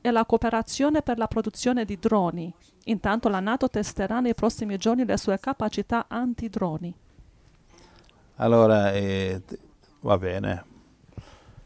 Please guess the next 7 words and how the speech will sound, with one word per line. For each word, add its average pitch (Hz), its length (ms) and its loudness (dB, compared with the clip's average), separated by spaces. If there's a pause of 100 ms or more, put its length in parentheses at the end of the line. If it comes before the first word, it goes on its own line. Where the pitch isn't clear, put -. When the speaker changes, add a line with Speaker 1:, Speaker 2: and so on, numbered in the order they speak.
(180)
Speaker 2:
Tomahawk 113 560 6
sono 98 260 -2
questi 92 360 -2
missili 90 1040 -4
da 90 160 -10
crociera 92 840 -2
che, 95 680 -8